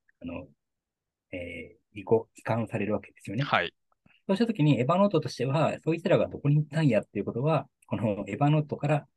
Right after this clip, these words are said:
Speaker 1: 分かるようにしたいんですね。
Speaker 2: うんうんうんうんうんうん。
Speaker 1: うん。なので、その、お、要するに、えー、毎日のレビューで昨日ね、作った、あー、で、やってきたアイディアが、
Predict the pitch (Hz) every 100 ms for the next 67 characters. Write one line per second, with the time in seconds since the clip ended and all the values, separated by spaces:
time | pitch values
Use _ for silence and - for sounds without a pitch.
0 | - - _ - - 156 95 - - 143
1 | _ _ 113 - - 170 85 117 107 113
2 | 104 98 98 87 104 82 120 101 95 -
3 | _ _ - 165 143 151 117 - - 117
4 | 107 101 113 104 98 92 - 127 127 90
5 | - - 104 92 87 - 113 113 113 120
6 | 110 107 107 107 117 110 131 123 123 -
7 | 127 - 123 - _ 90 - _ _ 101
8 | 92 - 107 101 104 - - 90 90 85
9 | 104 139